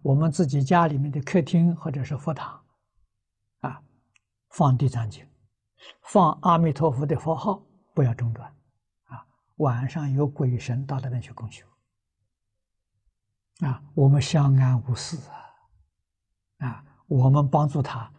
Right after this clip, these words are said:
他也不扰乱我们。啊，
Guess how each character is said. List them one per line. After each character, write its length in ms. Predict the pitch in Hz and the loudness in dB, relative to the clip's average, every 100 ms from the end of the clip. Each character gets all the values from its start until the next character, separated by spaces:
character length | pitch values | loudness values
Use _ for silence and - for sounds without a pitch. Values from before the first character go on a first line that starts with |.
| _ _ | _ _
他 160 | - 147 | -8 -6
也 80 | 123 | -4
不 120 | 123 | -4
扰 240 | 104 - | -6 -10
乱 160 | - 107 | -16 -20
我 260 | - - _ _ _ _ _ _ _ _ _ _ _ _ _ _ _ _ _ _ _ _ _ _ _ _ _ _ _ _ _ _ _ _ | -20 -20 _ _ _ _ _ _ _ _ _ _ _ _ _ _ _ _ _ _ _ _ _ _ _ _ _ _ _ _ _ _ _ _
们。 100 | - | -8
啊， 160 | 123 | -8